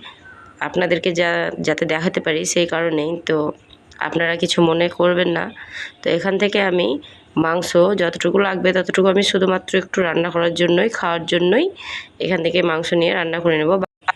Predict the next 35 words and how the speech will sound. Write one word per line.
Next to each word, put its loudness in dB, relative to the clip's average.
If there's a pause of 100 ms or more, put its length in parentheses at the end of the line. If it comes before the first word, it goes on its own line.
(400)
তো 0 (100)
পুরো 4
ভিডিও 4
করিনি, 2 (200)
আমি 0 (140)
শুধুমাত্র 2 (100)
এটুকুই 2
ভিডিও 4
করেছিলাম। 2
তো -2 (400)
আমি -2 (100)
এবার 0
মাংস 0 (140)
নিয়ে 0 (380)
চলে 2
যাব -2 (140)
রান্নাঘরে। -2 (840)
তো -4
এই 4
যে 4 (120)
এতটুকু 0
মাংস 0
আমি 4
নিয়েছি 2
রান্না -2
করার 0
জন্য, 4 (200)
এখানে 0
আমি 6
রান্নাঘরে 0
বসে 2
পড়েছি। 2 (680)
এই 2
যে 2
দেখুন, 2